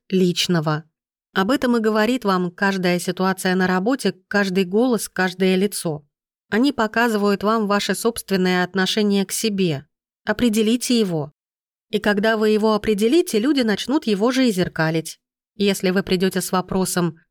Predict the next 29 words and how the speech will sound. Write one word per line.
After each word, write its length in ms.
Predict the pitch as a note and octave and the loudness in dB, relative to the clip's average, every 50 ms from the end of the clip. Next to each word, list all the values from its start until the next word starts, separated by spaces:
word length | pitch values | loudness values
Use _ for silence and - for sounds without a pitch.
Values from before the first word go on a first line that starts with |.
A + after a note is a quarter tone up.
| _ _ _ _ | _ _ _ _
«Я 260 | - F#3 F#3+ F#3 F#3 | -2 0 2 2 2
определила, 640 | F3+ - F3 G3 E3+ F#3 F#3 F#3+ G3 F#3+ F3+ F3 E3+ | 0 0 0 0 2 2 2 4 4 2 2 0 0
что 180 | - - F3+ | -2 -2 0
я 160 | F#3 F3+ F3 | 0 0 0
хорошая, 680 | E3 - F#3 F3+ F3+ F#3+ F#3+ - - F3+ E3+ E3 E3 E3 | 0 0 0 0 0 0 -2 -2 -2 0 0 0 0 0
но 200 | - F3+ G3 F#3+ | 0 0 2 2
люди 240 | F#3 F#3+ F#3+ E3+ F3 | 4 2 2 0 -2
продолжают 760 | D#3 - F3 E3+ E3+ E3 E3+ E3+ E3 F3 E3+ E3 E3 D#3+ F3 | -4 -4 -2 0 0 0 0 0 0 2 2 2 0 0 0
меня 300 | F3 E3+ F3 E3 D#3+ D#3+ | 0 2 2 2 0 0
унижать», 640 | D#3 D#3+ D#3+ E3 D#3+ D#3 F3 A#3+ D#4 D#4+ - - _ _ _ _ _ _ _ _ _ _ | 0 0 0 0 0 0 0 -2 -2 -4 -6 -12 _ _ _ _ _ _ _ _ _ _
значит, 480 | - F#3 F#3 G#3 C4 D4+ - C4 - G#3 | -2 0 2 2 2 2 0 -2 -2 0
вы 140 | G#3+ G#3 | 0 0
определили 580 | G3+ F#3+ G3 G3+ F#3 F#3+ G3 F#3+ A#3+ C4 B3+ A3+ | 2 2 0 0 0 2 2 2 2 2 2 2
его 280 | G3 G3 G3 F#3+ A3 A3+ | 2 0 0 0 0 0
на 100 | G#3+ G3+ | 0 0
словах, 560 | - G3+ G3 F#3 F#3 A3 C#4 C#4 - - A3 | 0 0 0 2 2 0 -2 -2 -4 -2 -2
но 100 | A#3 B3+ | 0 2
не 140 | C4 B3+ B3 | 2 2 0
на 120 | B3 B3 | 0 -2
чувствах. 760 | - - - A#3 G3+ F3+ - - - C#3+ C#3 D3 - - _ _ _ _ _ _ | -2 -2 -2 0 -2 -2 -4 -8 -8 -8 -10 -10 -12 -18 _ _ _ _ _ _
Значит, 520 | - G3 G3+ G3 F#3+ F3+ - F3+ - - | -2 0 2 2 2 0 -2 -4 -4 -4
чувства 420 | - - A3+ A#3 A3+ - - F3+ F3 | -4 -2 0 0 0 -2 -2 0 0
относительно 680 | E3+ F3 F3 F3 E3+ - G3 - F#3 F3+ F3+ F3+ F3 E3+ | 0 0 -2 -2 0 -2 -2 -2 0 0 2 2 2 0
вас 360 | E3 F#3 G3+ G3+ - - - _ - | 0 0 0 0 -2 -4 -10 _ -6
у 80 | F3+ | -4
вас 340 | E3 D#3+ F3 G3+ C4+ D#4+ C#4+ | -4 -2 0 0 2 2 0
же 400 | A#3 F#3 F3 D#3+ D3 C#3+ - _ _ _ _ _ _ _ _ _ _ | 0 0 0 -2 -2 -4 -6 _ _ _ _ _ _ _ _ _ _
не 200 | G#3+ A#3 C4+ C#4 | 2 4 4 4
изменились. 760 | B3 A#3+ C4 D4 D4+ D4+ C#4 A#3+ F3 D3+ C#3 - - - - | 4 4 4 4 6 6 4 4 4 2 -2 -4 -6 -10 -12